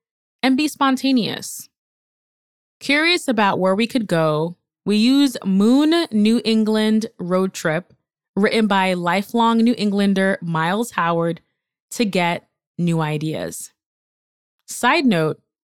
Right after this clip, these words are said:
in twenty twenty-two, Miles Howard designed and launched Walking City Trail, a twenty-five mile trail through Boston,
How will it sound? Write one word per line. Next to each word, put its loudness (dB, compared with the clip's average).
in 0
twenty 2
twenty-two, 2
Miles 2
Howard 0
designed 0
and -2
launched -4
Walking -2
City -6
Trail, -6
a 0
twenty-five 0
mile 0
trail 0
through 0
Boston, -2